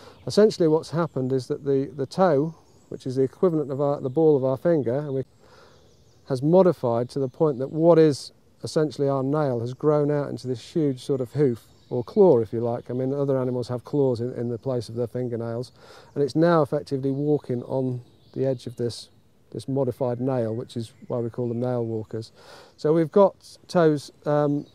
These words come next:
three and four here, and then these other two become dew claws, and they've gone way up the track, and they don't really show unless the animal's really moving fast or there's very deep mud and they can dig down and make an impression. Many animals are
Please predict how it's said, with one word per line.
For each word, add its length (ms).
three 180
and 140
four 320
here, 300
and 120
then 140
these 300
other 180
two 400
become 240
dew 260
claws, 340
and 80
they've 160
gone 240
way 280
up 160
the 80
track, 300
and 80
they 80
don't 300
really 260
show 380
unless 260
the 100
animal's 360
really 220
moving 340
fast 500
or 360
there's 140
very 200
deep 240
mud 420
and 120
they 100
can 160
dig 300
down 360
and 100
make 240
an 60
impression. 540
Many 180
animals 480
are 420